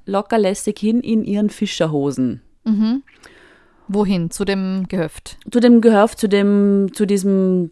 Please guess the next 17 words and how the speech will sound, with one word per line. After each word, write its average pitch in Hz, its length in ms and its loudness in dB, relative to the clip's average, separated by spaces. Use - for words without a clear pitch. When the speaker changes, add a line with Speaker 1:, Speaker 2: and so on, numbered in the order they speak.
Speaker 2:
Tatort. 156 540 -8
Speaker 1:
Zu - 180 -2
dem 190 160 2
Tatort, 185 420 0
beziehungsweise 175 600 -2
eben 180 260 -2
zu 180 100 -6
diesem 175 600 0
Dänen, 170 560 4
zu 165 80 -8
diesem 165 180 -4
Bezirksamtmann, 160 1120 -4
der 147 160 -2
sie 143 140 -6
da 139 380 -8
gerufen 165 500 -2
hat. - 340 -14